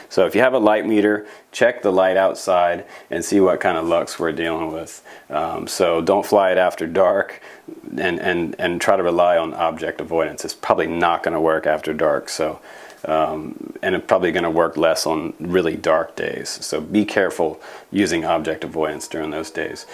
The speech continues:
Uh, the remote still works on, uh, two point four gigahertz. It's, it's included with a battery inside, a two S LiPo, seven point four volt, and that's six thousand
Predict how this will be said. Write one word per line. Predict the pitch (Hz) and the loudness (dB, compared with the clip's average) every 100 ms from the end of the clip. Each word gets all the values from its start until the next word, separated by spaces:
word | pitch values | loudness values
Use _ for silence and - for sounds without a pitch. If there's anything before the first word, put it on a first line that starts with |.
| - - | -20 0
Uh, | 95 | 2
the | 85 104 | 4 4
remote | 107 104 131 180 | 4 6 4 2
still | - 107 92 | -2 2 4
works | 95 - | 2 0
on, | 98 92 90 87 | -2 -2 -2 2
uh, | 87 78 78 | 2 0 -4
two | - 110 | 2 2
point | 92 101 95 | 2 0 -2
four | - 92 | 2 2
gigahertz. | 80 90 85 98 104 - - - | 4 2 2 0 0 -4 -12 -10
It's, | 90 - 90 - - | -10 -10 -14 -6 -2
it's | 90 | 0
included | 92 85 104 95 90 | 0 2 4 4 4
with | 87 90 | 0 -2
a | |
battery | 80 87 87 87 87 | 0 2 2 2 -2
inside, | 87 - - 90 87 - - - | -4 2 4 4 2 -6 -18 -10
a | - | -8
two | - - - | 0 2 4
S | 101 98 | 4 2
LiPo, | 98 92 87 98 92 | 2 2 2 2 2
seven | - 95 90 | 2 0 0
point | 95 85 | -2 -2
four | - 90 | 0 0
volt, | 80 87 - | 2 0 0
and | 87 85 | -2 -4
that's | - | -2
six | - 101 - | 2 2 4
thousand | - 87 85 85 | 4 4 2 -2